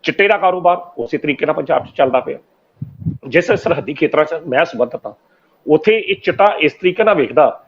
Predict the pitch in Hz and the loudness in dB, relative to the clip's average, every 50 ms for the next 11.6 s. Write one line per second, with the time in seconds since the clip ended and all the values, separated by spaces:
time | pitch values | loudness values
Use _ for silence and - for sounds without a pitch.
0 | _ _ - - 226 175 131 135 135 165 165 - - - 170 180 190 180 185 170 | _ _ -6 -4 -4 -2 0 0 0 0 0 0 -2 -2 0 2 2 2 0 -2
1 | 120 113 101 - 120 113 104 90 - 98 104 110 107 - _ _ - 127 143 220 | -4 -6 -6 -6 -6 -6 -6 -10 -12 -12 -14 -14 -14 -14 _ _ -16 -4 0 0
2 | 220 220 220 - 151 135 143 127 151 151 151 - 139 123 120 - 135 - - 120 | 0 0 0 0 0 0 0 0 -2 -4 -2 -2 -2 -2 -2 -4 -4 -4 -4 -4
3 | 104 107 117 110 - _ _ _ _ _ _ _ _ _ _ - 165 165 165 - | -4 -4 -8 -8 -10 _ _ _ _ _ _ _ _ _ _ 2 2 2 2 2
4 | 190 185 190 196 202 214 196 - 185 180 - 196 - - 113 - - _ 175 170 | 2 2 4 2 2 0 0 0 2 4 4 4 2 2 -2 -6 -8 _ -16 -8
5 | - 233 226 240 240 - 233 - - 139 147 139 135 135 156 139 - - - - | -4 -2 -2 -2 0 0 -2 -2 0 0 0 0 0 0 -4 -6 -6 -8 -2 0
6 | - 196 127 113 92 - 90 92 92 - _ _ _ _ - 143 139 - - - | 0 0 0 -2 -6 -8 -10 -12 -12 -12 _ _ _ _ 0 0 0 0 0 0
7 | - 104 123 117 101 - - _ _ _ - - - - 165 180 190 170 175 139 | 0 2 2 0 -4 -6 -10 _ _ _ -18 -8 -2 2 2 2 4 2 2 0
8 | 123 - - _ - 175 170 160 - - - - - 170 131 123 110 104 135 139 | -2 -4 -10 _ -2 -2 -2 -2 -4 -6 -6 -4 -2 -2 -2 -2 -2 -2 -2 -2
9 | 131 127 123 - 127 - - _ - _ - 135 123 147 151 123 110 - 135 131 | -2 -2 -4 -4 -8 -14 -14 _ -14 _ -8 -6 -4 -4 -4 -6 -6 -8 -8 -6
10 | - - 165 147 120 95 - 117 - 127 135 131 143 127 139 135 - - _ _ | -2 0 0 0 -2 -4 -8 -6 -2 0 0 0 0 0 -2 -2 -4 -6 _ _
11 | _ _ _ - 165 151 156 156 - - - - | _ _ _ -2 0 0 0 -2 -4 -8 -18 -20